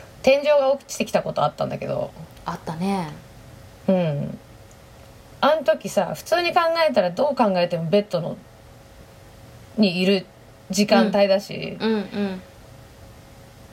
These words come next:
Speaker 1: だけどその日だけたまたまうっかり映画を見ながら寝てしまって。
Speaker 2: うん。
Speaker 1: ソファーに寝ていたから、
Speaker 2: うん。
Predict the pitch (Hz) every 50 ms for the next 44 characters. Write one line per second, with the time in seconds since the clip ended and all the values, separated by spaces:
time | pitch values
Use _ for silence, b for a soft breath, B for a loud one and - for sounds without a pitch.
0 | - - - - - - - - - 254 277 277 254 202 214 - 240 269 - 285
1 | 285 320 311 311 - 240 208 180 202 196 208 202 220 214 208 208 196 185 185 -
2 | - - 220 208 190 175 170 180 185 185 190 185 190 190 185 190 202 196 180 160
3 | 160 165 170 170 196 190 - 190 185 180 180 180 - - 247 269 220 - - -
4 | - - - - - - - - - - 170 175 185 196 202 202 202 208 208 208
5 | 208 202 196 185 180 165 156 151 151 156 - - - - - - - - - -
6 | - - - 294 214 254 233 190 180 175 175 175 175 180 180 175 196 208 226 214
7 | 202 - - 160 170 175 170 160 196 208 - - - - 170 170 185 196 202 208
8 | 214 214 214 208 196 190 -